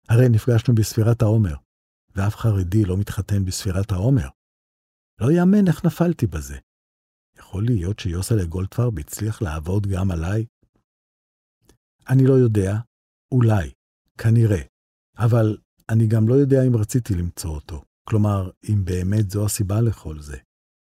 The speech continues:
יותר משערגתי לרגע שבו אמצא אותו, התמכרתי לחיפוש עצמו, לפיתולים שבו,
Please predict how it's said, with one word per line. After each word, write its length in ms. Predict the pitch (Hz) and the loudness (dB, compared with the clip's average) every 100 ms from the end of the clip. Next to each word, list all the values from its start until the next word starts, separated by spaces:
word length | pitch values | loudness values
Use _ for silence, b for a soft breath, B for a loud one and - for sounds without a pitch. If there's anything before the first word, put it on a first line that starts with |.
| _ _ b b | _ _ b b
יותר 260 | 104 110 165 | -2 2 4
משערגתי 840 | 202 - 135 95 98 113 107 98 | 4 2 -2 0 2 2 0 -2
לרגע 380 | 82 82 107 113 | -4 -2 0 0
שבו 320 | - 80 98 | -2 -4 -4
אמצא 340 | 85 78 - 131 | -4 -4 0 0
אותו, 400 | 123 - 76 - _ _ _ _ 110 | 0 -4 -14 -14 _ _ _ _ -8
התמכרתי 560 | - 107 135 147 151 | -2 0 0 0 2
לחיפוש 500 | 110 - 110 120 - | 2 0 -2 -2 -2
עצמו, 420 | 104 - 104 80 - _ _ _ _ - | -4 -2 -4 -4 -8 _ _ _ _ -8
לפיתולים 600 | 98 - 110 - 107 117 113 | -6 -4 -4 -2 2 2 0
שבו, 300 | - 73 | -6 -10